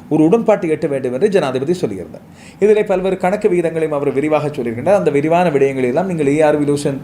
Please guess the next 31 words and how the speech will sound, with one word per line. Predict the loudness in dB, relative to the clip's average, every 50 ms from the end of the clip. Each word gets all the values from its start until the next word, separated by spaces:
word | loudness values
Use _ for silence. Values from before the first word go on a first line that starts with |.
| -14 -18 -20 -20 -20 -20 -20 -18 -12 -6 -2 2
நியூஸ் | 2 4 4 2 0 -4 -10 -4 0
Facebook | 2 2 2 2 -2 -6
பக்கம் | -6 -6 -8 -8 -8
மூலமாக | -6 -6 -4 -4 -4 -4
பார்க்கலாம். | -4 -4 -6 -8 -8 -12 -12 -6
அதுபோல | -4 -4 -2 0 0 2
ஏஆர்வி | 2 2 2 2 0 0
லூஷன் | 0 -2 -2 -4 -2 0
டாட் | 0 0 0 0
காம் | -2 -2 -2 -2
என்ற | -4 -4 -4
தளத்தின் | -2 -2 -2 -2 -2 -4 -4
மூலமாகவும் | -4 -4 -4 -2 -2 -2 -2
இருக்கிறது. | -4 -6 -8 -10 -14 -14 -16 -20 -20 -20 -20 -20 -20 -20 -18 -10
சுருக்கமாக | -2 2 2 2 2 2 2 0 2 2 2
இதை | 2 2
பற்றி | 2 0 -2 -2
சொல்வதாக | -2 -2 -2 0 2 2 2 2
இருந்தால், | 0 -2 -2 -2 -2 -2
இன்னும் | -2 -2 -4 -4
சில | 0 0 0 0
பொருளாதார | 0 0 0 2 2 2 2 2 0
முக்கியமான | 0 -2 -2 -2 0 0 0 0 0
விடயங்களை | 0 0 0 2 0 0
பற்றி | 0 0 -2 -2
நாங்கள் | -2 -2 -2 -2
இங்கே | -2 -2 -2 0
பார்க்க | 0 0 0 0 -2 -2
வேண்டியது | -2 0 0 2 2 2
அவசியமாகிறது. | 0 0 0 0 0 0 0 -2 -2 -2 0 0 2
குறிப்பாக, | 2 2 2 2 2 4 4 2 2 0